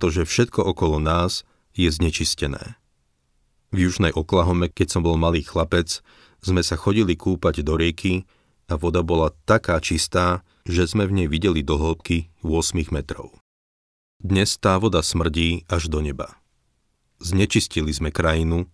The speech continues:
a dnes krajina smúti. Štvrtý verš. „Nech nikto nevedie s nikým spor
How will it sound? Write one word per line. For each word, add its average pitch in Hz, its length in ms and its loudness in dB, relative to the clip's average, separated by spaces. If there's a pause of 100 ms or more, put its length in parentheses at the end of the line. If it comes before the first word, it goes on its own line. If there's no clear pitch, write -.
(420)
a 76 160 -2
dnes - 480 -2 (140)
krajina 80 400 4
smúti. - 580 -4 (1160)
Štvrtý 78 500 -2
verš. - 400 -8 (720)
„Nech 82 160 0
nikto 98 400 4
nevedie 85 380 2
s 76 100 0
nikým 82 320 -2
spor 80 480 0